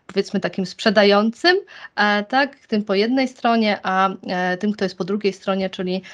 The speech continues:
em, tym, kto obsługiwał ten, e, system i te wnioski. E, i już wtedy wzorowałam się właśnie na rozwiązaniach, e, e-commerce. E, stąd dosyć dobrze je znam.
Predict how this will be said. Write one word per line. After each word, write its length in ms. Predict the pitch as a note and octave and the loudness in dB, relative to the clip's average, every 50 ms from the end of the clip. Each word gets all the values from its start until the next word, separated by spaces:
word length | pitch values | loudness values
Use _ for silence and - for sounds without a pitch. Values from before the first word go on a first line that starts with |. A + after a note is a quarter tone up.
| - - - | -16 -8 -2
em, 160 | F#3+ F#3 F#3 F#3+ F#3 F#3+ F#3 F3+ - | -2 0 0 0 0 -2 -4 -4 -6
tym, 140 | - - F#3+ | -6 -6 -4
kto 180 | - - G3 D#3 | 0 0 0 0
obsługiwał 560 | - - - G#3 F#3+ G3 A3+ F#3+ E3 D3+ D#3+ | 0 -4 -6 -4 0 0 0 2 0 -2 -4
ten, 240 | - E3+ D#3 - - | -4 -8 -8 -8 -6
e, 140 | - - D#3+ | -6 -6 -8
system 380 | E3 - - - - - F#3 F3+ | -8 -10 -14 -12 -6 -4 -4 -4
i 40 | F3 | -4
te 120 | E3+ F3+ | -6 -6
wnioski. 560 | F3 F#3 E3+ D3+ D#3+ - - - C4 E4 F4 - - - - - - - - - | -6 -6 -8 -10 -10 -10 -4 -2 -2 -2 -2 -6 -18 -20 -20 -20 -20 -14 -4 2
E, 160 | - G3 - | 2 4 6
i 80 | - | 6
już 160 | B3+ C4 A#3 - | 4 4 4 2
wtedy 260 | - D4 D4 - C4+ | 0 0 0 0 -2
wzorowałam 500 | A3+ - C#4 A#3+ A3+ A3+ A#3 A#3 A#3 A#3 | -2 -2 -2 -2 0 2 2 2 2 0
się 140 | A3+ - G#3 | -2 -4 -4
właśnie 340 | G#3+ A3 A3 - - G#3+ | -2 -2 -2 -2 -2 -2
na 120 | G#3 G#3 G3+ | 0 0 -2
rozwiązaniach, 880 | G3 G3+ - - G3+ G3+ G3+ G#3+ G3+ G3+ G#3 G3+ G3 F#3+ F#3+ - - | -2 -4 -6 -4 -2 0 2 4 4 4 4 4 2 2 0 -4 -6
e, 40 | G3 | -4
e-commerce. 1000 | E3 E3+ F3+ - - G3 - - G3+ F3 E3+ F3+ G3+ C4+ D#4+ - - - - - - - - - - - | -2 -2 -2 -2 -4 -6 -6 -4 -4 -2 -2 0 -2 -2 -2 -4 -12 -18 -20 -20 -20 -20 -20 -20 -10 -2
E, 200 | - G#3 G3 G3 | 0 2 2 2
stąd 280 | G3 - - C#4 C4+ A3+ | 0 0 0 2 2 2
dosyć 300 | C4 - - A3 G#3 G#3 | -2 -6 -6 -8 -8 -4
dobrze 320 | - B3 G#3+ G#3+ A#3 B3+ | -4 -4 -4 -2 -2 -2
je 140 | B3 A#3+ A#3+ | -2 -2 -2
znam. 340 | A3 A3+ A3 F3+ F3 - | 0 0 0 0 -2 -4